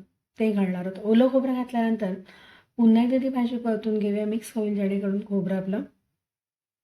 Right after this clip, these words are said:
अशा प्रकारे आपली ही शेवग्याच्या पानांची भाजी तयार झालेली आहे. मित्रमैत्रिणींनो, नक्की एकदा ही ट्राय करा आणि कशी वाटली रेसिपी ती मला कमेंट्समध्ये सांगायला विसरू नका. चॅनलवरती नवीन असाल तर सबस्क्राईब करायला मित्र विसरू नका.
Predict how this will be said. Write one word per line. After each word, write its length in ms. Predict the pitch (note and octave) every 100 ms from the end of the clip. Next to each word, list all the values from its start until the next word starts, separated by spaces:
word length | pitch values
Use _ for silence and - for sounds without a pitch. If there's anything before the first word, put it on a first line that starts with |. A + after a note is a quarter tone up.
| _ _ _ _ _ _ _ _ _ _ _ _ A3+
अशा 180 | A3
प्रकारे 340 | C4+ C#4 C#4 C4+
आपली 180 | C4 B3+
ही 340 | A#3+ G3 - _ _ _ _ _ _ _ _
शेवग्याच्या 640 | A#3 A3 A#3 A#3+ C4 C4 D#4 - _ _ _ _
पानांची 460 | A#3 A3 A3+ C4 C4+
भाजी 220 | C4 A#3+ A#3
तयार 180 | G#3+
झालेली 300 | G#3+ A3+ A3
आहे. 80 | G3+
मित्रमैत्रिणींनो, 720 | G#3 A3 C4 C4+ C4+ C#4 C4 A3+
नक्की 240 | - C4+
एकदा 140 | C4
ही 180 | B3+ C4
ट्राय 240 | B3+ G#3 G#3
करा 380 | A3+ A3+ F3+ F3+ - _ _ _ _
आणि 120 | A#3+
कशी 360 | A#3+ C4 A#3+ D#4
वाटली 260 | D4+ D4 C4+
रेसिपी 300 | B3+ C4+ B3+
ती 80 |
मला 160 | B3+ B3+
कमेंट्समध्ये 540 | C4 A3+ G#3+ A3+ -
सांगायला 380 | C4 A3+ G3 G3+
विसरू 280 | A3 A3 A3
नका. 340 | G3 F#3 F3 F#3 -
चॅनलवरती 500 | A#3 G#3+ A#3+ B3+ C4
नवीन 300 | B3 G#3 A3
असाल 300 | A3+ A3+ B3+ D#4 - _ - _ _ -
तर 60 |
सबस्क्राईब 500 | D#4+ C4 A#3+ B3 C4+
करायला 240 | C4 A3+ G#3+
मित्र 200 | G3 F#3+
विसरू 320 | F#3 - F#3+
नका. 240 | F3 F#3